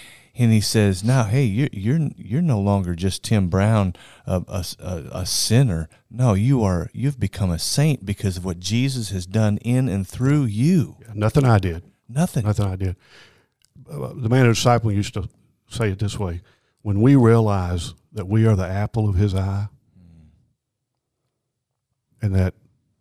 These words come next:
Speaker 2: he sees us in a way we can't even imagine, that's gonna affect what I do. But until we understand that, we're, we're, we're believing what we do changes who we are, and we're living a life of chaos,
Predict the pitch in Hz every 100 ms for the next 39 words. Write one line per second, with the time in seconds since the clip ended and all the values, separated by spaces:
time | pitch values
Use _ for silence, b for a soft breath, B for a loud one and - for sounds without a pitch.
0 | _ _ _ - 127 113 127 123 107 110
1 | 101 107 95 95 107 101 107 - 113 101
2 | 104 101 87 - - 92 98 98 107 113
3 | 113 _ _ _ _ _ _ _ _ _
4 | _ _ _ _ - 143 - 208 131 95
5 | - 143 - 120 98 85 98 175 139 -
6 | _ _ _ _ _ _ _ _ _ _
7 | _ _ _ _ - 104 - - 104 95
8 | 151 139 123 98 - 120 131 135 139 139
9 | - _ _ _ _ _ _ _ 123 120
10 | - - 120 123 123 - - 117 123 104
11 | 113 120 101 101 95 101 110 113 - 117
12 | 107 90 113 101 98 110 117 107 101 101
13 | 110 98 95 101 98 95 - 110 110 113
14 | 110